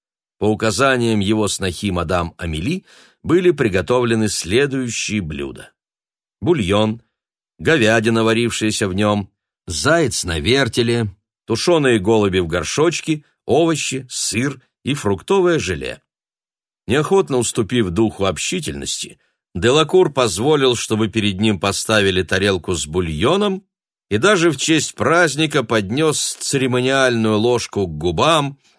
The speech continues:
и галантно подул на нее, прежде чем опустить, не прикоснувшись. Когда подали говядину, он кивнул слуге, который поставил перед ним на разных тарелочках грушу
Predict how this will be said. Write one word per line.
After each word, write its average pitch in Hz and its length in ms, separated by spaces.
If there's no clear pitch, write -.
и 104 80
галантно 101 640
подул 78 500
на 175 120
нее, 165 440
прежде 160 380
чем 143 340
опустить, 113 800
не 120 140
прикоснувшись. - 1200
Когда 107 320
подали 92 380
говядину, 107 760
он 160 220
кивнул 147 420
слуге, 117 600
который 90 340
поставил 98 600
перед 90 320
ним 101 200
на 90 120
разных 95 420
тарелочках 92 720
грушу 151 640